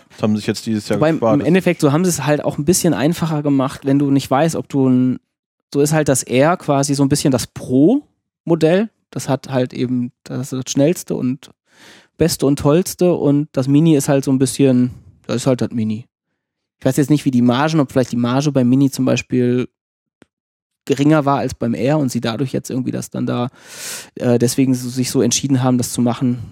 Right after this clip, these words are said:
Speaker 2: Das wird wahrscheinlich keiner irgendwie beantworten können, aber naja, beim Mini,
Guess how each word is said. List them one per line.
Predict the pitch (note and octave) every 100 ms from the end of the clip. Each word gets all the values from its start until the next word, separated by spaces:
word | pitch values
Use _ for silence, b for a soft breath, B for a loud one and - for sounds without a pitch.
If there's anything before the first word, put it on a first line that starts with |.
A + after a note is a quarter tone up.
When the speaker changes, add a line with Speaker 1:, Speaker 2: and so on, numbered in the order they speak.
| - -
Speaker 2:
Das | -
wird | -
wahrscheinlich | - A#2 -
keiner | A#2 B2+
irgendwie | A#2 B2+ B2+ B2 B2+
beantworten | - C3 B2 A#2
können, | - B2
aber | - C3 B2+ - b b b b b b _ _ _
naja, | B2 C#3+
beim | D3 D3+ D#3
Mini, | E3+ F3+